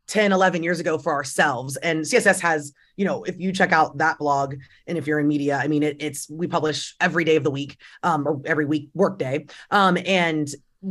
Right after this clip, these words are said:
we did it well and it worked and it continues to be the number one source for new leads, um,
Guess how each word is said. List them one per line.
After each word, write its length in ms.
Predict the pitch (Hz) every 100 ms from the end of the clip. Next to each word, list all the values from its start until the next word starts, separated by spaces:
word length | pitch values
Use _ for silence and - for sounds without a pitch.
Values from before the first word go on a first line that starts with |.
| 160 139
we 260 | 175 180 208
did 220 | 175 185
it 160 | 233 160
well 320 | 165 208 269
and 240 | 156 160
it 120 | 160
worked 440 | 139 135 165 214 -
and 120 | 160
it 80 | 151
continues 580 | 165 151 - 170 175 180
to 120 | 180
be 380 | 160 156 151 151 - -
the 80 | 175
number 260 | 170 165
one 160 | 156 156
source 340 | 156 147 143
for 140 | - 143
new 500 | 143 143 139 139 139
leads, 480 | 160 233 214 190 185
um, 320 | - 151 143